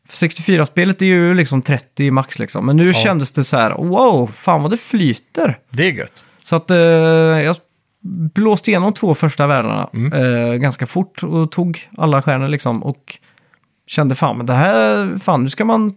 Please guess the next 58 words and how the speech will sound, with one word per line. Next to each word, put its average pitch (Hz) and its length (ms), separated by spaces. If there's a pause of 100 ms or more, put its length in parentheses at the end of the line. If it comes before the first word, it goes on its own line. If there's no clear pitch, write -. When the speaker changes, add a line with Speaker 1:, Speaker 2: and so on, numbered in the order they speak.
(160)
Speaker 1:
ska - 200
man 180 100
ta 254 240
hundratjugo 220 760
stjärnor? 131 200
Jag 131 100
tror 202 100
fan - 180
Speaker 2:
Ja. - 40
Speaker 1:
aldrig 170 260
jag 165 40
har 165 40
gjort - 220
det. 240 120 (100)
Speaker 2:
Nej, 139 100
inte 143 160
jag 165 100
heller. 147 240 (300)
Speaker 1:
Jag 165 100
har 160 40
nog 180 120
varit, 202 200
jag 208 120
har 196 40
varit 240 220
plus - 600
hundra 180 340
har 240 120
jag 147 60
varit 113 220
Speaker 2:
Mm. 123 100
Speaker 1:
liksom. 113 220 (800)
Eh, 117 720
Speaker 2:
Det 139 120
är 151 40
en 175 100
bra, 180 320
god 156 260
sån 139 120
här 123 40
challenge. 131 400
Man 143 120
hoppar 143 240
in, 135 160
tar 127 180
ett 113 60
par 123 120
stjärnor 117 360
en 113 120
kväll 104 200
liksom 104 260
och 127 60
Speaker 1:
Ja. 127 60
Speaker 2:
så 127 160 (520)
räcker 117 260
det 101 100
för - 140
idag. 107 240